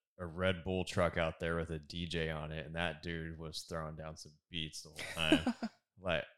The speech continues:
Speaker 1: like, just, I mean, killing it. He looked like he was having the best time of his life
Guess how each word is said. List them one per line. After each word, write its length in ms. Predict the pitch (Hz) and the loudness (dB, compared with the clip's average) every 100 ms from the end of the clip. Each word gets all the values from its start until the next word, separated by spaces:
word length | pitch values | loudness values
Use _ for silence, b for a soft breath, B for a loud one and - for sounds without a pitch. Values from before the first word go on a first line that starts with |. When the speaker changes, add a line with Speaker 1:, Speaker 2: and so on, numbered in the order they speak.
| _ 73 | _ -18
Speaker 1:
like, 120 | - | -12
just, 300 | 92 82 - - _ _ _ _ | -6 -6 -6 -16 _ _ _ _
I 120 | 104 87 | -4 -2
mean, 200 | 71 80 | -4 -8
killing 480 | - 123 104 87 80 | -4 4 6 6 0
it. 160 | 78 87 - _ _ _ _ | -2 -2 -10 _ _ _ _
He 100 | 104 | 2
looked 160 | 98 87 | 4 4
like 160 | 85 | 0
he 80 | 92 | 0
was 140 | 85 | 0
having 180 | 90 82 | 0 0
the 80 | 78 | 0
best 300 | 80 78 - | 0 2 0
time 180 | 85 80 | -4 -4
of 60 | |
his 120 | 73 82 | -8 -2
life 300 | 80 78 | 2 2